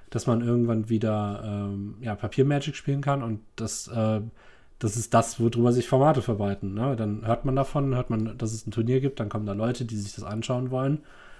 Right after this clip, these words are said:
und, äh, auf geht's, ne? Also das ist, äh, d-, das ist das, wovon Magic lebt und nicht, ähm, online.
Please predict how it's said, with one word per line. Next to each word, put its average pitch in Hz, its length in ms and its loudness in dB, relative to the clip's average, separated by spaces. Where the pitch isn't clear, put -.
und, 113 380 4
äh, 120 40 -6
auf 107 480 0
geht's, - 380 4
ne? 127 120 0
Also 117 180 -2
das 117 200 2
ist, - 320 -4
äh, 117 340 2
d-, 123 140 -6
das 120 160 2
ist 120 100 -2
das, 151 140 0
wovon 117 200 2
Magic 113 320 0
lebt 104 220 -2
und 101 220 -6
nicht, 110 360 -2
ähm, 104 300 -4
online. 101 460 0